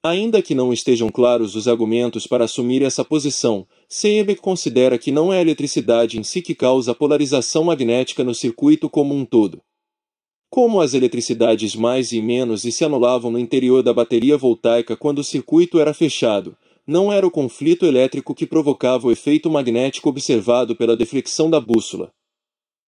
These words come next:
Neste sentido, ele está em desacordo com a teoria de Oersted, a qual mencionava que o conflito elétrico se estendia ao redor do fio,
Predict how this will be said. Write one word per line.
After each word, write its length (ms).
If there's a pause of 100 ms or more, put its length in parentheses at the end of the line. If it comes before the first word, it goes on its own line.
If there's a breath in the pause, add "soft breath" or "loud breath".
Neste 400
sentido, 580 (400)
ele 140
está 240
em 60
desacordo 580
com 160
a 60
teoria 360
de 140
Oersted, 480 (260)
a 120
qual 200
mencionava 600
que 140
o 20
conflito 560
elétrico 480
se 140
estendia 500
ao 100
redor 400
do 160
fio, 380